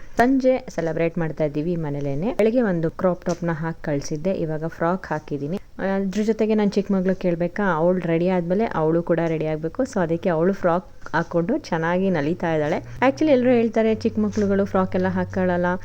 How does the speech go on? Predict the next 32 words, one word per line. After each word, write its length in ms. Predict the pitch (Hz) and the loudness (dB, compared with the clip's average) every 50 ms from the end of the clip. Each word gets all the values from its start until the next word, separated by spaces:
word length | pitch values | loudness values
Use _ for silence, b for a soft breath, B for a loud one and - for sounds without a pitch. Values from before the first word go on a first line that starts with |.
| - - | -6 -4
ಚುಚ್ಚುತ್ತೆ 340 | - 214 - 214 196 - 185 | -4 -2 0 0 0 2 2
ಅಂತ. 160 | 175 220 - 196 | 2 2 2 2
But 260 | 190 196 190 - 208 | 2 2 2 2 0
ನಾನ್ 160 | 196 190 185 | 0 2 2
ಇಬ್ರು 280 | 180 180 170 185 226 247 | 2 0 2 4 4 4
ಮಕ್ಳುನು 440 | 247 233 208 - - 214 208 226 226 | 4 2 2 0 0 0 2 0 0
ಚಿಕ್ಕವನಿಂದನೂ 640 | - 190 185 - 196 190 190 185 185 185 185 185 | 0 -2 -2 0 0 0 2 2 2 2 2 2
ಅಷ್ಟೇ 300 | 180 180 - 208 214 233 | 0 0 0 0 2 2
ನಾನ್ 180 | 233 208 190 170 | 2 2 2 2
ಯಾವ 180 | 156 160 170 | 2 2 2
ಬಟ್ಟೆ 240 | 170 170 165 - 180 | 2 0 0 0 -2
ಹಾಕೊಟ್ರು 440 | 160 180 170 - - 185 180 202 190 | -2 -2 -2 -2 -2 -2 0 0 0
ಹಾಕೊಳ್ತಾರೆ, 840 | 185 180 226 233 - 254 240 226 - 220 220 220 220 233 - - - - - | 2 2 2 2 2 2 2 2 2 0 0 2 0 -2 -6 -10 -18 -18 -16
ಚುಚ್ಚುತ್ತೆ 320 | - - 247 233 - 220 | -2 0 0 2 2 2
ಅಂತೆಲ್ಲ 320 | 208 196 196 190 185 175 185 | 2 2 2 2 2 2 2
ಏನೂ 440 | 185 175 175 170 175 185 190 190 185 | 2 2 4 4 4 4 4 2 2
ಅನ್ನಲ್ಲ, 320 | 175 170 165 165 165 185 226 247 B B B - | 2 0 0 0 0 0 0 -2 B B B -2
ತುಂಬಾ 220 | 240 226 220 226 | 0 2 4 4
ಇಷ್ಟಪಟ್ಟು 540 | 220 202 196 - - 240 240 240 214 202 - | 4 4 2 0 -2 -2 -2 0 -2 -4 -4
ಹಾಕೋತಾರೆ. 500 | - 175 - - 180 170 - 190 220 302 | -6 -8 -6 -6 -8 -4 0 0 2 2
ನಾನ್ 240 | 277 240 247 262 285 | 4 4 4 2 2
ಸ್ವಲ್ಪ 260 | 285 247 220 214 - | 2 0 0 0 0
ಹೊತ್ತು 160 | - - - - | -2 -2 -4 -4
ಹಾಗೆ 240 | 190 185 185 190 196 | -4 -2 -2 -2 -2
ಫಂಕ್ಷನ್ 380 | - 196 185 185 - 208 196 | 0 0 0 0 0 0 0
ಎಲ್ಲ 120 | 190 190 185 | 2 2 2
ಆದ್ಮೇಲೆ 260 | 175 165 156 175 196 202 | 2 0 0 0 -2 0
ತೆಗೆದ್ಬಿಡ್ತೀನಿ. 640 | - 185 156 156 170 160 156 165 151 - - 220 | 0 0 0 0 0 0 0 -2 -2 0 0 0
ಯಾವ್ದೇ 240 | 226 208 208 214 233 | 0 0 0 0 0
ಫಂಕ್ಷನ್‌ಗೆ 440 | 220 - 202 190 - - 190 180 175 | 0 0 -2 -2 -2 -2 -2 -2 -2
ಹಾಕಿದ್ರುನು 440 | 170 170 - 170 170 170 170 165 160 | -2 -2 -2 -2 -2 -2 -2 -2 -2
ಅಷ್ಟೇ 280 | 156 156 - - 247 | -4 -6 -4 -2 -2